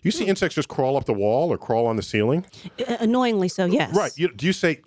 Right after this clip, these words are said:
Speaker 1: "Yo, there's gravity, you should be falling, you should be," you know, so other, you know, at different size scales in the universe, different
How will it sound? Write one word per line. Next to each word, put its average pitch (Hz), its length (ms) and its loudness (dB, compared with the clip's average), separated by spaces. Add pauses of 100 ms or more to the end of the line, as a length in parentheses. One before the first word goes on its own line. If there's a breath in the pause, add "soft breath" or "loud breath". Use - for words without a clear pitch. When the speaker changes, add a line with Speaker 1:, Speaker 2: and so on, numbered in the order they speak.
Speaker 1:
"Yo, 190 380 2
there's 147 160 -2
gravity, 190 600 0
you 131 80 0
should 131 200 0
be 117 80 2
falling, 185 640 0 (320 loud breath)
you 127 160 2
should 139 340 0
be," 120 920 2
you 127 80 0
know, 107 300 2
so 135 460 0 (380 loud breath)
other, 160 260 2 (140)
you 139 140 0
know, 110 100 -8 (240)
at 127 160 0
different 170 300 0
size 139 360 -2
scales 143 360 0
in 120 80 0
the 113 60 2
universe, 139 560 0 (460 loud breath)
different 127 440 0